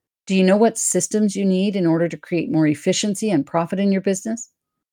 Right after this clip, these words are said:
Are you tired of working sixty plus hours a week and not seeing the returns? Are your relationships suffering because of the stress that you're experiencing?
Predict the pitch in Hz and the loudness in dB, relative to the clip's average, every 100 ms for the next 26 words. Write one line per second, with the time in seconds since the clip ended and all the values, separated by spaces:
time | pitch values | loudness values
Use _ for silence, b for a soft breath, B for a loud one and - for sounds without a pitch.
0 | _ - 208 151 - - - 175 180 175 | _ -4 0 0 -2 -14 -4 -2 0 -2
1 | 175 170 160 151 - - 175 - 180 - | -4 -6 -6 -6 -6 -6 -12 -2 -2 2
2 | 165 165 156 147 170 - 147 143 160 - | 2 4 2 0 0 2 4 4 2 -2
3 | 180 175 156 143 143 - 160 175 214 233 | 2 4 4 2 -2 2 2 2 -2 -6
4 | - _ _ _ _ _ _ 208 202 196 | -12 _ _ _ _ _ _ 0 2 2
5 | 208 208 233 254 214 170 - 143 - - | 2 4 4 4 2 -2 0 -4 -4 -4
6 | 160 - 147 147 147 180 165 151 156 - | -4 -2 -2 -2 -4 -4 -4 -2 -4 -8
7 | - 175 165 - - 151 143 - - 151 | -2 -2 -2 -6 -8 -4 -6 -8 -4 2
8 | 147 143 - - 147 | 2 2 -2 -10 -12